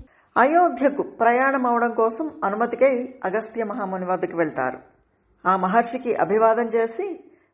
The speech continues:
"మహర్షి, ఇక నేను అయోధ్యపురానికి వెళ్ళదలిచాను, అందుకు దయచేసి అనుమతించండి.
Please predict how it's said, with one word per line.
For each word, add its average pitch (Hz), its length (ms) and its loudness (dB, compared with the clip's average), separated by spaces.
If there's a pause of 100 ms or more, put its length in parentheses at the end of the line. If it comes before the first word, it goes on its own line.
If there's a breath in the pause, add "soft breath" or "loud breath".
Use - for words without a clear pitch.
"మహర్షి, 294 720 -4 (340 soft breath)
ఇక 247 140 2
నేను 226 320 2
అయోధ్యపురానికి 254 840 2
వెళ్ళదలిచాను, 233 960 0 (280)
అందుకు 247 260 4
దయచేసి 320 580 4
అనుమతించండి. 220 1120 -2